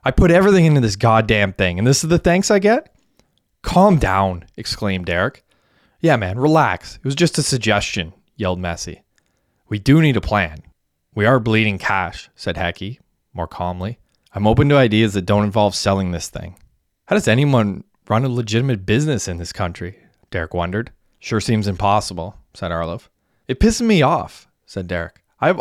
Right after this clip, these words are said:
all these people working in my store, taking fancy vacations with their parents, posting pictures online and shit." "How's that possible?" asked Messi. "Oh, dude, their parents are loaded. You should see the shit they have. Jewelry,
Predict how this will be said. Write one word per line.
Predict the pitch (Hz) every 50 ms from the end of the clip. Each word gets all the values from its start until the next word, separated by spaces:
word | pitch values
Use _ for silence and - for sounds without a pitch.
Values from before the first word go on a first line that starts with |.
| - -
all | - 135 143 165 175 180
these | 180 185 170 -
people | - 170 151 156 147
working | 143 143 139 - 151 143
in | 143
my | 139 135
store, | 123 - - - 117 113 117 123 123 120
taking | - - 120 120 143 135
fancy | 120 123 117 117 113 - 131
vacations | 120 120 113 110 - - 110 107 107 - 110 110
with | 120 113
their | - 127 117
parents, | - 120 101 95 95 95 107 - - - - _ -
posting | - 123 127 - - 123 104
pictures | - 123 113 - - 123 110
online | 113 107 107 95 95 98 107 107 98
and | 85 82
shit." | - - - 85 101 - _ _ _ _ _ _ _ _ _ _ _ -
"How's | 143 151 160
that | 190 170 -
possible?" | - 120 123 143 143 - 113 87 82 85 - _ _ _ _ -
asked | 92 90 82 - -
Messi. | 90 87 87 - 107 123 147 - _ _ _ _ _ _ _ _ _ _ _ _ _
"Oh, | - 156 139 104
dude, | 101 - - 139 135 135
their | 180 180
parents | 175 - 143 160 165 165 151 -
are | 160
loaded. | 156 165 185 208 220 185 107 87 - - _ _ _ _ _
You | - 156
should | - - 170
see | - - 226
the | 214 185
shit | - - - 117 - -
they | 95 87
have. | 87 92 87 87 - _ _ _ _ _ _ _ -
Jewelry, | - 104 107 110 110 120 127 131 120 117 117 117 123